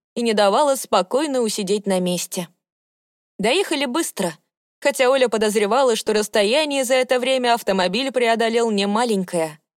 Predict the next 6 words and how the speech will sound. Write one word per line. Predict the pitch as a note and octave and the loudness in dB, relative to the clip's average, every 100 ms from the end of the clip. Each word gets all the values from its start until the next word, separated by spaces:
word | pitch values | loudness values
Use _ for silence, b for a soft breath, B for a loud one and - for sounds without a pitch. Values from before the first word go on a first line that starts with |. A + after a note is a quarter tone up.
| _ _ D4 | _ _ -4
Но | D#4+ | -2
кто | - G4 | 0 0
ж | B3 | 0
будет | C#4+ B3+ | -2 0
останавливать | G#3+ - A3 A3+ G#3+ G3 F#3+ | 0 0 0 2 2 0 0
машину, | F#3 F3+ C#4 C#4+ F3+ D3+ | -2 0 -2 -2 -2 -4